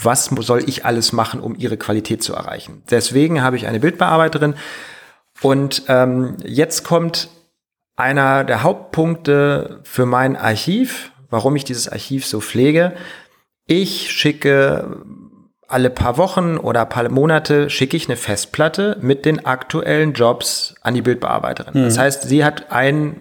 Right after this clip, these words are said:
Speaker 1: gespiegeltes Archiv, ähm, und da wird man natürlich sagen können, klar, du kannst deine Ordner da auch und die werden sich
Speaker 2: Nee, das würde
Speaker 1: alphabetisch
Speaker 2: dann nicht mehr funktionieren, ganz klar.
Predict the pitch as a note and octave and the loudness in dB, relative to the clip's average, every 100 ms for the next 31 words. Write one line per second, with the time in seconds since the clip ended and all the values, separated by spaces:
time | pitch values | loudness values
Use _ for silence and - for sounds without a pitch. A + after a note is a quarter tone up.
0 | - A#2 - D#3+ E3 D3 C3+ A2+ G#2 D3 | -6 -6 -2 0 0 0 0 -2 0 0
1 | A3+ - - _ _ _ _ _ _ _ | 0 -2 -8 _ _ _ _ _ _ _
2 | _ _ _ - C#3+ D3+ D3+ D3+ - _ | _ _ _ 0 2 2 0 -2 -8 _
3 | _ _ _ _ _ _ _ _ - C#3+ | _ _ _ _ _ _ _ _ 0 2
4 | D3+ D3+ - - - - _ _ _ _ | 2 -2 -10 -16 -18 -20 _ _ _ _
5 | _ - C3 B2+ G#2+ G2 A#2+ C3+ C#3 B2+ | _ -2 2 2 -2 -6 0 2 4 2
6 | - C3 B2 A#2+ A#2+ A#2 C3 C3+ B2+ B2+ | 2 0 2 2 2 -2 2 0 0 -2
7 | - A#2 A2 G2+ G2 G#2 E3 A#3 - B2+ | 0 0 0 0 0 2 2 0 -4 -4
8 | A2 A#2 G#2+ - A2+ C3 B2 C#3 D3 G3 | 0 0 0 -4 0 4 4 4 4 2
9 | F#3 F3 F3 F3+ E3 E3+ F#3 A3+ C3+ A#2+ | 2 0 0 -2 -2 -2 2 2 2 0
10 | - - F3 | -4 0 0